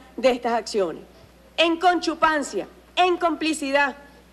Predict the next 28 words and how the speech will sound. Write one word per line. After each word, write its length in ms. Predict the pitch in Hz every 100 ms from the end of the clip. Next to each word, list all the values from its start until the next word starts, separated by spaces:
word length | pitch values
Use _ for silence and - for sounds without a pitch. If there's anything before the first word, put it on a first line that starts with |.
| _ _ _ _ _
él 400 | - 269 339 339
dirige, 640 | 359 381 427 381 247 180 -
hay 160 | 254
que 80 | 277
decirlo 380 | 359 294 370 349
así, 280 | 339 392 370
el 120 | 247
señor 260 | 277 320 349
Almagro 500 | 339 392 339 226 240
dirige 440 | 277 381 370 247
los 140 | 262
factores 680 | 254 269 - - 370 311 202 - - - -
m-, 160 | 277 - -
fascistas, 760 | 311 277 - 403 381 - 202 - - - -
los 160 | 302 302
factores 400 | 294 330 349 330
más 200 | 370 330
extremistas, 800 | 330 302 285 349 403 - 202 - - - _ _ _ -
antidemocráticos 1080 | 359 339 339 294 294 330 359 359 - 254 -
y 160 | 381 403
peligrosos 760 | 392 302 285 330 370 359 233 - - -
de 120 | 294
la 100 | 285
derecha 340 | 262 277 269
hemisférica 680 | 277 262 285 277 269 277 277
contra 380 | - 302 285 254
nuestro 300 | 247 233 226
país. 280 | 208 185